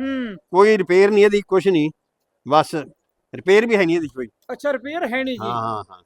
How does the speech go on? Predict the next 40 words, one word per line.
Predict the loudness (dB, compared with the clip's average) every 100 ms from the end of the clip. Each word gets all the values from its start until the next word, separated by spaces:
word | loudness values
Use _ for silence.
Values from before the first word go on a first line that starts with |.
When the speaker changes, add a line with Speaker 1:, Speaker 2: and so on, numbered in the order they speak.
| _ _ _ _
Speaker 1:
ਠੀਕ | -12 -10 -6
ਆ। | -6 -8
Speaker 2:
ਸਿੰਗਲ, | _ -2 0 -2
Speaker 1:
ਠੀਕ। | -6 _
Speaker 2:
ਸਿੰਗਲ | -4 -2 0
ਫੇਸ | 2 2
ਤੇ | 0
ਚੱਲਦੀ | 0 0 2
ਹੈ | 2
ਇਹ, | 2 -2 _ _ _ -6
ਮੋਟਰ | -4 -4 -4
ਲੱਗੀ | -6 -2
ਇਹਦੇ | 0 0
'ਚ, | 0 -8 _ _ _ _ -2
ਤੇ | 0 2 0 -2 -6 _ _ 2
ਬਹੁਤ | 4 6
ਵਧੀਆ | 6 4 4
ਚੀਜ਼ | 0 2
ਹੈ। | 2
ਲੇਠੀ | 2 -6 2
ਦਾ | 6
ਇਹ | 6 4
ਨਾ | 0 -2 _ _ _ -20 -20 _ _
ਚਾਰ | 4 4
ਪੰਜ | 6 4
ਮਣ | 4 2 -2
ਕੱਢ | -2 -2
ਦਿੰਦੀ | 0 0 0
ਹੈ, | 0 -2 -6 _ _ -10
ਮਤਲਬ | -4 -2 -2 -4 -12
ਦੋ | -16 -8 -8
ਤਿੰਨ | -6 -8 -6
ਘੰਟਿਆਂ | -6 -8
'ਚ। | -8 -12 _ _ _ _ _ _ _ _
Speaker 1:
ਦੋ | -4 2
Speaker 2:
ਘੰਟੇ | 2 2 0
Speaker 1:
ਤਿੰਨ | 0
Speaker 2:
ਕ- | -2 -2
Speaker 1:
ਘੰਟਿਆਂ | -8 -10
'ਚ | -12